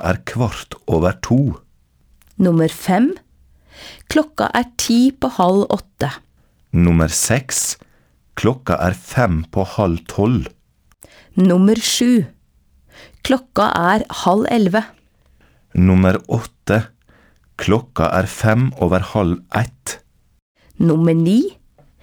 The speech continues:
Speaker 2: Klokka er ti over halv ni.
Speaker 1: Nummer ti. Klokka er kvart på seks.
Speaker 2: Nummer elleve. Klokka er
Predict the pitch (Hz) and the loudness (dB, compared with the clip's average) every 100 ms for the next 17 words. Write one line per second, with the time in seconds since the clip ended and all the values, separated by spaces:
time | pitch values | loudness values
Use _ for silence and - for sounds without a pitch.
0 | - - - 311 302 - 233 - 190 220 | -20 -20 -6 -4 -4 -2 0 0 0 -2
1 | - - - 160 170 - 185 226 - 175 | -4 -6 -2 0 0 0 0 -2 -2 0
2 | 175 196 - 214 214 247 269 151 - _ | 2 0 2 4 6 6 4 2 -4 _
3 | _ _ _ _ _ _ _ _ _ _ | _ _ _ _ _ _ _ _ _ _
4 | _ _ _ 90 90 87 85 - - 101 | _ _ _ 2 4 4 2 -4 -4 0
5 | 110 175 180 _ _ _ _ _ _ _ | 0 0 -4 _ _ _ _ _ _ _
6 | - 113 131 90 - 90 - - 113 - | -2 -2 0 -4 -2 -2 -4 -4 -4 -6
7 | - - 87 - 127 131 - - - - | -12 -6 -4 -4 -6 -6 -8 -6 -8 -14
8 | - _ _ - _ - 170 170 180 196 | -20 _ _ -20 _ -4 0 2 4 4
9 | 226 - 220 220 156 156 214 - _ _ | 2 -2 0 0 2 0 -2 -6 _ _
10 | _ _ - - - - - 269 254 - | _ _ -20 -20 -20 -18 -4 -2 -2 -2
11 | 208 - 175 214 | 0 2 2 2